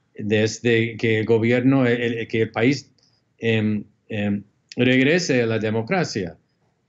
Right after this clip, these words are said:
a elecciones, em, libres, hay, hay todas las libertades de, de, de una democracia,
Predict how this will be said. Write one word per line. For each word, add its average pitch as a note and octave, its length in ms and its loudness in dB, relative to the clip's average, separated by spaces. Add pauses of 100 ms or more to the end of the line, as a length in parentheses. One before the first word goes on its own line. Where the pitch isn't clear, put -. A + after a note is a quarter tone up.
(140)
a A2+ 100 -4
elecciones, A2+ 960 0 (220)
em, G#2 440 -4
libres, D#3+ 720 2
hay, A2 540 -2
hay G#2+ 320 -2
todas A#2+ 280 2
las A2 80 -2
libertades A2+ 840 0
de, G2 840 -4
de, F#2+ 460 -2
de G2+ 140 2
una A2 220 4
democracia, A#2+ 760 2